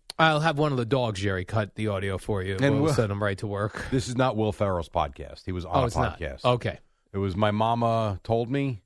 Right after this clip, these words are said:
Speaker 1: My Mama Told Me
Speaker 2: Of
Speaker 1: podcast.
Speaker 2: which, when I searched My
Speaker 1: Good
Speaker 2: Mama
Speaker 1: God.
Speaker 2: Told Me to try and find it on social
Speaker 1: Yeah.
Speaker 2: media, a lot of pornography, uh, popped up on my
Speaker 1: Called My
Speaker 2: screen.
Speaker 1: Mama Told Me?
Speaker 2: Yeah. And
Speaker 1: That's
Speaker 2: graphic.
Speaker 1: a genre now?
Speaker 2: Apparently so.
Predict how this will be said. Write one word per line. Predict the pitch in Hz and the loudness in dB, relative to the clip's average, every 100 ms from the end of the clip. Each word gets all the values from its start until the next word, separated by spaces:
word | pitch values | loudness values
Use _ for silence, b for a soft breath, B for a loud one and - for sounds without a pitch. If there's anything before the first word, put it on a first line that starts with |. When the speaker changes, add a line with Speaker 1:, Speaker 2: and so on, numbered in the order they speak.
| _ | _
Speaker 1:
My | 117 117 | -4 0
Mama | 123 117 | 0 0
Told | 110 135 123 | 2 0 2
Me | 104 | 2
Speaker 2:
Of | |
Speaker 1:
podcast. | 113 113 95 104 | 6 6 4 0
Speaker 2:
which, | 110 - - | 0 -2 -6
when | 101 101 | -2 0
I | 98 | 0
searched | - 117 104 - | 0 2 2 2
My | 110 | 2
Speaker 1:
Good | 110 | 4
Speaker 2:
Mama | 110 104 | 2 0
Speaker 1:
God. | - | -2
Speaker 2:
Told | - 120 117 | 0 2 2
Me | 127 131 | 0 0
to | 107 | -2
try | - 107 | 0 0
and | 101 | 0
find | - 110 117 123 | -2 0 0 0
it | |
on | 120 110 | -2 0
social | 127 123 123 | 0 0 2
Speaker 1:
Yeah. | 110 | 2
Speaker 2:
media, | 123 123 127 113 _ _ _ _ | 2 0 -2 -6 _ _ _ _
a | 117 107 | -2 0
lot | 110 117 | 4 2
of | |
pornography, | - 120 101 90 85 90 78 - _ _ 101 | 4 2 2 0 -4 -8 -10 -14 _ _ -4
uh, | 90 | -2
popped | 92 90 92 | -2 -2 -4
up | 82 - - | -4 -6 -6
on | 90 | 0
my | |
Speaker 1:
Called | 131 120 | 2 2
My | 117 | 0
Speaker 2:
screen. | |
Speaker 1:
Mama | 120 117 110 | 0 0 0
Told | 127 123 | 0 0
Me? | 139 139 | 0 0
Speaker 2:
Yeah. | 117 98 73 - _ _ _ - | 0 -2 -4 -10 _ _ _ -4
And | 107 98 87 | -2 -2 -8
Speaker 1:
That's | 117 | 0
Speaker 2:
graphic. | 117 139 139 | 4 4 4
Speaker 1:
a | 151 | 2
genre | 143 151 147 147 | 4 4 4 4
now? | 147 151 151 - _ _ _ _ | 4 4 2 -2 _ _ _ _
Speaker 2:
Apparently | - - 147 147 135 | -4 2 4 4 -2
so. | - - 98 80 73 | -2 0 0 0 -6